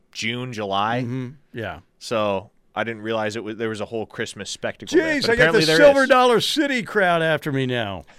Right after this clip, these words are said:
Speaker 2: I wasn't expected to be attacked by the Silver Dollar City fans.
Speaker 1: Uh, Mondays, ugh, Mondays can go a zillion different directions
Speaker 2: They,
Speaker 1: on
Speaker 2: they
Speaker 1: this
Speaker 2: can.
Speaker 1: show.
Speaker 2: They can. All right, you wanna take a quick break? Come back?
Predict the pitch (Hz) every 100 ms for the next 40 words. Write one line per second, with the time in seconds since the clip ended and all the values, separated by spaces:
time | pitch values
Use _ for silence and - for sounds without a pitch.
0 | - - 165 196 247 214 202 - 226 226
1 | 233 180 175 165 165 175 180 170 151 -
2 | 185 175 175 165 160 156 - 190 185 143
3 | 110 92 87 - - 196 196 196 180 151
4 | 170 220 226 233 226 226 202 - - -
5 | - - 151 - - 151 - - - -
6 | 127 170 175 160 151 143 139 123 139 143
7 | 139 135 135 120 135 143 113 127 113 135
8 | - 147 156 139 110 - 104 110 113 95
9 | - _ - - _ _ 170 170 160 170
10 | 175 180 165 - 170 147 160 175 - 147
11 | 139 139 151